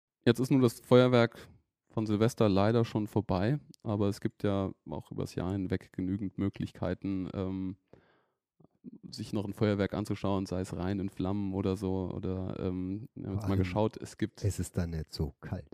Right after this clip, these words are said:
Speaker 1: <laughs> Ja. Also gestern,
Speaker 2: Wenn wir so
Speaker 1: äh,
Speaker 2: eine
Speaker 1: vorgestern
Speaker 2: halbe Stunde
Speaker 1: hätte ich
Speaker 2: draußen stehen.
Speaker 1: kein Feuerwerk fotografieren wollen, das wäre mir echt zu kalt gewesen.
Speaker 2: Ja, bei minus fünf, sechs Grad, ohne Handschuhe, damit man die Kamera bedienen kann. Das gibt Frostfinger.
Speaker 1: Und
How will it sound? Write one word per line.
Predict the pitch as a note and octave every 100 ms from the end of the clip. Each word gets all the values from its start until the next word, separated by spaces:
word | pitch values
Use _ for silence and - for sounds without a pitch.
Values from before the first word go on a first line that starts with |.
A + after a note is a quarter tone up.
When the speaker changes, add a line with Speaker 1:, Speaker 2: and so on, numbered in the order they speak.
| - _ _
Speaker 1:
<laughs> | B2+
Ja. | E3 D3+ C3 G#2 F#2+ G#2 A#2+ A#2+ - F3+ - - D3 - - - E3+ F#3+ - B2+
Also | E2+
gestern, | - D3 - F#2+
Speaker 2:
Wenn | F#2
wir | G2+
so | A2
Speaker 1:
äh, | G#2
Speaker 2:
eine | F#2 F2+ E2
Speaker 1:
vorgestern | - -
Speaker 2:
halbe | G#2 A2
Stunde | A2+ A2
Speaker 1:
hätte | G#2+ A2
ich |
Speaker 2:
draußen | F#2 G#2+ B2
stehen. | A#2 - A2
Speaker 1:
kein | A#2 B2+ B2 A#2+ _ _ _ _ -
Feuerwerk | A#2 A#2 A#2
fotografieren | - G#2+ G#2+ G2+ A2+ G2 F#2
wollen, | E2+ G2
das | A2
wäre | A2+
mir | G#2+
echt | F2+ -
zu |
kalt | - F2 -
gewesen. | A1 D2 D#2+ - _ _
Speaker 2:
Ja, | F2+ E2+ E2
bei | F2 F2
minus | G2 G2 G2 F2+
fünf, | - - G2+ -
sechs | F#2+ F2+ -
Grad, | F2+ G2 A#2
ohne | F2+ G2 F#2
Handschuhe, | A2 - A#2
damit | G#2+ G2+ -
man | F#2+
die | F#2
Kamera | G#2 A2 A2+
bedienen | A2+ A2+ A2+ A#2
kann. | - G#2+ G#2
Das | F#2 -
gibt | F2 -
Frostfinger. | - G2 - - F#2+ A2 - _ _ _ -
Speaker 1:
Und | E2 G#2+